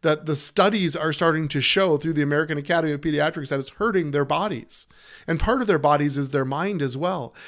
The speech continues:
And Amy and I have seen, even in this club volleyball culture, that so often the girls aren't all that happy.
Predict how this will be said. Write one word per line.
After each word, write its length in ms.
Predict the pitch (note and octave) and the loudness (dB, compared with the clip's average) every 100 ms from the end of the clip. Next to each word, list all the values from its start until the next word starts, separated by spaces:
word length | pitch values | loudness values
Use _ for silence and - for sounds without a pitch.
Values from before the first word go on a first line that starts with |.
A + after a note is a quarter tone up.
| - | -8
And 100 | - | -4
Amy 240 | F3+ G#3+ A3+ | 0 2 2
and 80 | F#3 | 2
I 160 | F3 | 2
have 160 | D#3 C#3+ | 0 -2
seen, 380 | - A#3 B3 E3+ | -4 -4 -2 -2
even 260 | F#3+ F#3+ | -2 0
in 80 | D#3 | 0
this 160 | D3 C#3 | -2 -4
club 400 | - G3 G3 C#3 | 0 2 2 2
volleyball 560 | D#3 F#3 G3+ F3 D#3 | 0 2 0 -2 -4
culture, 500 | D3 F#3+ A#3 - B2 - - - | -4 -6 -6 -6 -8 -10 -18 0
that 280 | F#3 F3+ E3+ | 0 0 -4
so 300 | - B3 B3+ | 0 0 0
often 440 | E3+ A#3 B3+ G3 | -2 -2 -2 -2
the 80 | D#3+ | -2
girls 360 | C#3 A#3 D#4 | 0 0 0
aren't 300 | - G3+ D#4+ - | -4 -6 -6 -4
all 220 | G3+ C#4 | 0 0
that 220 | A3+ C3+ | 0 -2
happy. 560 | C#3 F3 A#3+ - A2+ - | -6 -8 -8 -8 -10 -12